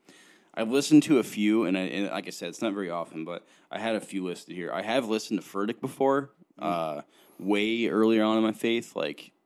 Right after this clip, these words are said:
Speaker 2: Have you listened to a whole message before?
Speaker 1: Mm-hmm.
Speaker 2: I
Speaker 1: One,
Speaker 2: have
Speaker 1: just
Speaker 2: never.
Speaker 1: one.
Speaker 2: I've
Speaker 1: Only
Speaker 2: never.
Speaker 1: one whole message.
Speaker 2: So
Speaker 1: It
Speaker 2: that's
Speaker 1: was that
Speaker 2: pretty
Speaker 1: week
Speaker 2: cool.
Speaker 1: I was dying.
Speaker 2: Oh, it's pretty cool that you did, though, 'cause I
Speaker 1: Mm-hmm.
Speaker 2: never
Speaker 1: I listened
Speaker 2: have,
Speaker 1: to one.
Speaker 2: to, like,
Speaker 1: I
Speaker 2: to
Speaker 1: mean,
Speaker 2: be able to really judge
Speaker 1: it
Speaker 2: it.
Speaker 1: was good, but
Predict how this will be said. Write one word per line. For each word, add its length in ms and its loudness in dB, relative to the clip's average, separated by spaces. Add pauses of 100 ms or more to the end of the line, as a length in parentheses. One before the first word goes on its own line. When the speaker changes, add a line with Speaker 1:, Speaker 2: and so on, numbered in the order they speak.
(120)
Speaker 2:
Have 80 -8
you 100 -2
listened 200 -4
to 40 -2
a 40 -2
whole 100 2
message 340 0
before? 220 -4
Speaker 1:
Mm-hmm. 360 0
Speaker 2:
I 60 -2
Speaker 1:
One, 80 2
Speaker 2:
have 100 0
Speaker 1:
just 180 2
Speaker 2:
never. 120 0
Speaker 1:
one. 200 -2
Speaker 2:
I've 140 0
Speaker 1:
Only 140 6
Speaker 2:
never. 100 2
Speaker 1:
one 120 2
whole 180 -4
message. 340 -6
Speaker 2:
So 40 0
Speaker 1:
It 40 2
Speaker 2:
that's 80 -2
Speaker 1:
was 60 -10
that 80 2
Speaker 2:
pretty 120 -2
Speaker 1:
week 160 0
Speaker 2:
cool. 100 -2
Speaker 1:
I 20 -6
was 140 -12
dying. 460 -6 (380)
Speaker 2:
Oh, 180 0
it's 100 -16
pretty 220 0
cool 200 2
that 120 2
you 80 -6
did, 280 -2
though, 80 -8
'cause 240 4
I 40 4
Speaker 1:
Mm-hmm. 80 2
Speaker 2:
never 200 2
Speaker 1:
I 40 0
listened 260 0
Speaker 2:
have, 80 -2
Speaker 1:
to 60 0
one. 120 2
Speaker 2:
to, 60 0
like, 120 2
Speaker 1:
I 40 0
Speaker 2:
to 40 6
Speaker 1:
mean, 140 10
Speaker 2:
be 80 8
able 120 8
to 60 2
really 200 2
judge 240 -2
Speaker 1:
it 60 -2
Speaker 2:
it. 60 4
Speaker 1:
was 240 2
good, 360 2
but 200 -4